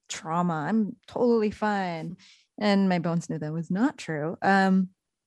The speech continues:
my bones, literally my epigenome, are probably carrying generations worth of trauma from,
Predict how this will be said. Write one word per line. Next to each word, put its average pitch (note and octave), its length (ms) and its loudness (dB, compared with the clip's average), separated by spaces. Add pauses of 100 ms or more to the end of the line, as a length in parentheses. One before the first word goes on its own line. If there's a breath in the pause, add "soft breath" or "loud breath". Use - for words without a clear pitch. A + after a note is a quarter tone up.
(360)
my F#3+ 200 2
bones, F#3 460 0 (680 soft breath)
literally G#3 640 6
my D#3+ 380 0
epigenome, G3 920 4 (220)
are F3+ 80 -8
probably E3+ 380 -6
carrying E3+ 680 0
generations E3 720 -2
worth E3 200 -6
of D#3+ 120 -8
trauma D#3+ 380 -2
from, D#3 420 -6